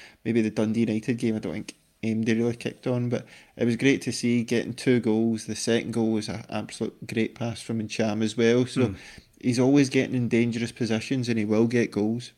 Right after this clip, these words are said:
Speaker 2: Properly brilliant, that first touch that took him round the keeper,
Speaker 1: Oh, aye.
Speaker 2: because see, see when you watch it back, see if he'd killed that right into his own path, the keeper probably just smothers it.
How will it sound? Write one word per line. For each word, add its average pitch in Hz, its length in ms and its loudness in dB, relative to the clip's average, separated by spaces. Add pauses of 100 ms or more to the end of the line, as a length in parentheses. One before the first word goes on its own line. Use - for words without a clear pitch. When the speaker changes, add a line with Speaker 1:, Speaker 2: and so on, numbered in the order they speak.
(480)
Speaker 2:
Properly 135 420 0
brilliant, 110 340 -2
that 120 240 -8 (100)
first - 380 -8
touch 120 240 -8
that 123 120 -10
took 117 140 -8
him 120 120 -4
round 117 180 -4
the 113 40 -6
keeper, 123 200 0
Speaker 1:
Oh, 117 120 4
aye. 95 40 0
Speaker 2:
because 110 240 -6
see, 160 240 0 (160)
see 165 160 0
when 165 100 2
you 139 80 2
watch 131 300 -2
it 123 100 -10
back, 160 380 -6 (240)
see 170 240 0
if 170 80 -4
he'd 139 260 -2
killed 139 320 -2
that 147 260 -4
right 127 160 -4
into 123 200 -6
his 113 160 -6
own 117 180 -2
path, 120 440 -6 (140)
the - 60 -12
keeper 156 300 0
probably 135 320 0
just 117 180 -6
smothers 139 340 -2
it. 156 120 -6